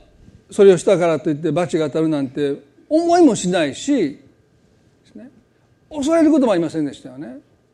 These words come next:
ですから、ギリシャ語を話すユダヤ人たちは、偶像にお肉を捧げたところで、それを食べても何の影響もない。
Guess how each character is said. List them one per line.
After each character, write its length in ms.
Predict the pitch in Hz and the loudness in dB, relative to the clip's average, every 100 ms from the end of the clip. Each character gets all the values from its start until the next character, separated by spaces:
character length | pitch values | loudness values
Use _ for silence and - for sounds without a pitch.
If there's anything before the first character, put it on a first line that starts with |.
| _ _ _ _ _ _ _ _ _ _ _ _ _ _ _ _ _ _ _ _ _ _ _ _ | _ _ _ _ _ _ _ _ _ _ _ _ _ _ _ _ _ _ _ _ _ _ _ _
で 100 | 277 | -4
す 60 | 226 | 4
か 80 | 254 | 6
ら、 80 | 202 | 8
ギ 160 | 240 | 6
リ 60 | 285 | 6
シ 120 | 285 | 6
ャ 60 | 262 | 4
語 180 | 269 | 6
を 40 | 254 | 4
話 340 | 233 254 220 | 2 -4 -4
す 60 | 254 | 0
ユ 60 | |
ダ 120 | 254 277 | 4 4
ヤ 60 | |
人 120 | 240 | 2
た 120 | 196 151 | -2 -4
ち 140 | 165 | -4
は、 400 | 175 202 151 135 _ _ _ _ _ _ _ _ _ _ _ _ _ _ _ - | -2 -2 -4 -8 _ _ _ _ _ _ _ _ _ _ _ _ _ _ _ -10
偶 300 | 180 262 277 | 2 4 6
像 100 | 277 | 6
に 80 | 262 | 6
お 80 | 240 | 4
肉 180 | 226 | 4
を 60 | 220 | 2
捧 240 | 202 220 | 2 2
げ 100 | 262 | 2
た 140 | 220 185 | 2 0
と 100 | 196 | 2
こ 120 | 208 | 2
ろ 140 | 202 | 4
で、 440 | 185 247 180 - - _ _ _ _ _ | 4 4 2 -4 -18 _ _ _ _ _
そ 140 | 254 | 2
れ 60 | 247 | 2
を 20 | |
食 160 | 214 | 2
べ 120 | 254 233 | 2 4
て 120 | 226 | 2
も 120 | 185 | 2
何 760 | 151 175 285 359 349 330 311 311 | -2 -2 0 2 4 6 6 6
の 200 | 302 247 | 6 4
影 260 | 220 220 | 2 2
響 140 | 220 185 | 0 -2
も 100 | 160 | -4
な 100 | |
い。 100 | 127 | -8